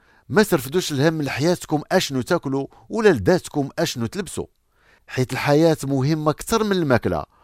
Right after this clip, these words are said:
والذات مهمة كتر من اللباس. شوفوا الغراب، راه ما كيزرع ما كيحصد، وما عنده لا مطمورة ولا بيد الخزين، والله كيرزقو. وعساك نتوما اللي قيمتكم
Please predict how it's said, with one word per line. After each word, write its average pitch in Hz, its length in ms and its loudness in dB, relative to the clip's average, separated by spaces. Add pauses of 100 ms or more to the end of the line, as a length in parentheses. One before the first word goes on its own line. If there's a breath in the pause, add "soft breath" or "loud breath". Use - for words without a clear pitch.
(140 soft breath)
والذات 117 540 2
مهمة 120 480 0
كتر 156 280 0
من 135 80 -2
اللباس. 87 560 -4 (960)
شوفوا 247 380 0
الغراب، 101 440 4 (520)
راه 123 200 8
ما 160 140 4
كيزرع 143 460 6
ما 139 120 4
كيحصد، 101 540 0 (500)
وما 147 240 4
عنده 160 360 6
لا 190 160 6
مطمورة 170 640 0 (100)
ولا 240 280 6
بيد 123 320 2
الخزين، 87 420 -4 (440)
والله 160 340 2
كيرزقو. 104 520 0 (460)
وعساك 110 520 2
نتوما 117 320 0
اللي 101 180 0
قيمتكم 117 600 -4